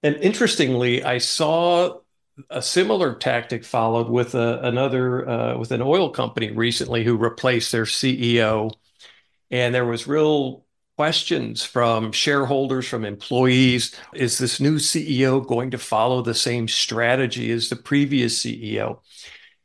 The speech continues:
And of course, they didn't want to have a press conference to talk about those issues, but the new C E O did have a town hall meeting with employees. And what do you know? The audio of that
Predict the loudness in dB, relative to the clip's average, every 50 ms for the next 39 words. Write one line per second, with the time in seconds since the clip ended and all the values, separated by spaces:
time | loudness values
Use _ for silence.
0 | _ _ -4 -2 0 2 2 0 0 0 -2 -2 -4 -2 0 0 0 2 0 -2
1 | -4 -4 -4 0 2 2 4 4 4 2 2 0 0 2 2 2 2 2 0 0
2 | -2 -2 0 0 0 0 0 0 0 0 0 0 0 -2 -4 -4 -4 -6 -8 -10
3 | -10 -6 0 2 2 2 2 2 0 2 2 2 2 0 0 -2 -2 -2 -2 -4
4 | -6 -4 -4 -4 -4 -4 -4 -4 -4 -4 -4 -2 -2 -2 -2 0 0 0 2 2
5 | 2 2 2 0 0 0 0 0 2 2 2 2 0 0 0 2 2 2 2 0
6 | 0 -2 -2 -2 -2 0 0 -2 -2 0 0 0 0 0 0 0 0 -2 -2 -2
7 | -4 -4 -4 -4 -4 -4 -4 -4 -2 0 2 2 2 2 2 2 2 2 0 -2
8 | -6 -8 -12 -12 -16 _ _ -20 -20 -20 _ _ _ _ _ -2 0 0 2 2
9 | 2 0 0 0 0 -2 -2 -4 -6 -6 -2 0 0 2 2 2 2 2 2 2
10 | 2 2 0 0 0 -2 -4 -2 -2 0 0 2 2 2 2 2 4 4 4 4
11 | 2 2 0 -2 -2 -2 -2 -4 -6 -10